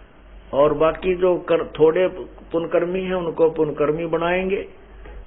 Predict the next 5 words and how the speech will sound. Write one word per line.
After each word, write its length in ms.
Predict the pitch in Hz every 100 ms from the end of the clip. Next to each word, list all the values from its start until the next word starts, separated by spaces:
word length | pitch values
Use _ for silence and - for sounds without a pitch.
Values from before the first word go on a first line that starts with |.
| -
क्योंकि 280 | 131 -
पिछले 540 | 156 - 131 - 151 165
भी 320 | 180 185 175 - - - - - - - - -
अब 360 | - 135 - - - - - - - - - -
ये 120 | 139